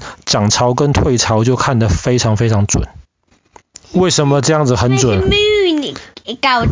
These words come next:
Speaker 2: 涨潮退潮的啊。
Speaker 1: 没错，没错。所以看一些现象的时候就很准。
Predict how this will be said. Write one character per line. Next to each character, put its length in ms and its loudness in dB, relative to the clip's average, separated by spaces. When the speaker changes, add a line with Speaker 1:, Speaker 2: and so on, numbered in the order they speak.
Speaker 2:
涨 200 -2
潮 180 -2
退 220 -4
潮 240 -6
的 80 -6
啊。 120 0
Speaker 1:
没 220 2
错， 460 0
没 240 0
错。 400 0
所 220 0
以 100 0
看 500 0
一 140 0
些 260 0
现 320 0
象 220 0
的 60 0
时 100 0
候 80 0
就 140 0
很 220 0
准。 220 -2